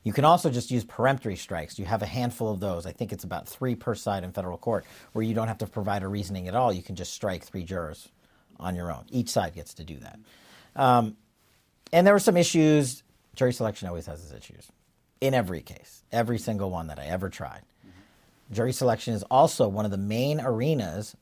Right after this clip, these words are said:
for appellate courts to review a conviction. And one of the main reasons criminal convictions are reversed are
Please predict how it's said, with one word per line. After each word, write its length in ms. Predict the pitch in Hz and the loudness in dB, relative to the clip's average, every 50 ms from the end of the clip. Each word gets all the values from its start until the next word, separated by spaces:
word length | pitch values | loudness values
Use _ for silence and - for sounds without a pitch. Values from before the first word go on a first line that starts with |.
| - | -20
for 460 | - - - - 120 113 110 107 107 - | -18 -16 -12 -6 -2 0 0 0 0 -2
appellate 540 | - 98 - - - - 185 180 156 - - | -6 -8 -8 -10 0 2 2 2 2 0 -4
courts 500 | - - 85 69 65 - - - - - _ _ | -8 -10 -10 -10 -10 -12 -16 -18 -18 -20 _ _
to 120 | - - | -6 -2
review 360 | 113 104 90 82 101 131 143 113 | -2 0 0 0 0 2 2 2
a 40 | |
conviction. 540 | 92 - - 95 87 101 101 - - - - _ _ _ _ _ _ _ _ _ _ _ _ _ _ _ _ _ | 0 -4 -10 -8 -8 -8 -8 -10 -12 -16 -18 _ _ _ _ _ _ _ _ _ _ _ _ _ _ _ _ _
And 300 | - 113 117 117 113 104 | 0 2 2 2 2 2
one 100 | 113 120 | 2 2
of 40 | 117 | 2
the 80 | 107 | 2
main 320 | 104 107 117 120 123 123 117 | 2 2 2 2 2 2 2
reasons 500 | 113 117 117 104 110 110 107 95 - - _ _ _ _ _ _ _ _ _ _ _ | 2 0 0 0 0 -2 -2 -4 -6 -12 _ _ _ _ _ _ _ _ _ _ _
criminal 360 | - - 147 143 135 127 113 | -4 0 0 2 2 2 0
convictions 520 | 107 - 113 104 110 107 - - 107 95 | -2 -4 -4 -2 -2 -4 -4 -6 -4 -4
are 80 | 98 90 | -4 -4
reversed 580 | 87 87 85 - 156 170 120 101 - - - - - _ | -6 -4 2 4 6 6 6 4 -2 -8 -14 -20 -12 _
are 160 | 107 98 - | -6 -6 -6